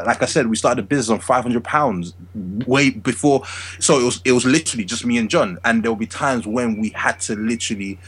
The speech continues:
sort of be really careful with our time, and, you know, we couldn't go out as much, and 'cause we,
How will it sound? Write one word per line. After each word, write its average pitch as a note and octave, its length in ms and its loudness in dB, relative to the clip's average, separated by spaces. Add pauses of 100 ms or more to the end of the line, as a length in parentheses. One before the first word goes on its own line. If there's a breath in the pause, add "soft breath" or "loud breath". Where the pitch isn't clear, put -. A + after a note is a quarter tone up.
(160 loud breath)
sort G#2 340 2
of F#2 120 -12
be G2 160 -6
really A#2+ 340 0
careful B2 540 0
with A2 100 0
our G2+ 140 2
time, A#2+ 680 2
and, G2 220 -2 (300 loud breath)
you A#2 100 2
know, A2 100 4
we G#2 140 -2
couldn't A#2+ 680 0 (340)
go B2 200 4
out B2 240 2
as A#2 140 -2
much, A2+ 420 0
and A2 300 0
'cause G#2+ 180 -4
we, A2 140 -2